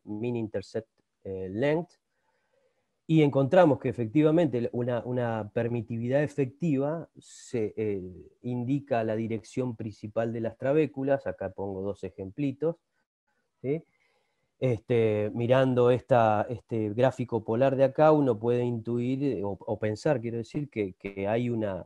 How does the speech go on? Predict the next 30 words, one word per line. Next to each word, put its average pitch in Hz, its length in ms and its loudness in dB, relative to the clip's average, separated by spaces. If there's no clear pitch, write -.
una 117 140 -6
información 113 760 -4
en 104 80 -4
la 95 100 -4
permitividad 98 640 -6
efectiva, 131 880 0
eh, 90 720 -14
pero 110 260 -8
claro, 123 220 2
este 135 160 -2
es - 20 2
un 127 60 0
trabajo 117 360 -2
de 120 140 -2
simulación 117 680 -4
de 120 140 -2
microtomografías, 101 1000 -6
y 101 60 -12
son 120 160 -6
simulaciones 127 480 -2
en 117 60 -4
dos 110 120 -4
dimensiones. 92 520 -10
Eh, 92 760 -4
algunos 143 420 2
trabajos 139 520 0
de 131 260 2
otro 143 260 -2
autor, 180 440 2
eh, 120 160 -4